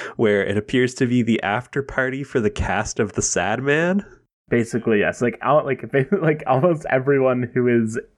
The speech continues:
Speaker 2: at, at, like, at least this portion of the party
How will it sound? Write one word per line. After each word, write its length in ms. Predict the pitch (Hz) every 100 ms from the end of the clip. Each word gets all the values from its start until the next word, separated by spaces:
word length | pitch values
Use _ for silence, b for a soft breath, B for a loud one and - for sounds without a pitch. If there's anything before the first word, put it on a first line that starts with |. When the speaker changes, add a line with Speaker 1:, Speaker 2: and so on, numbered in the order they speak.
| _ -
Speaker 2:
at, 280 | 101 - _
at, 240 | 113 113 -
like, 320 | 117 104 - b b b -
at 40 |
least 140 | 120 110
this 140 | 117
portion 480 | - - 120 107 117
of 100 | 104
the 80 | 107
party 600 | - 101 98 90 90 90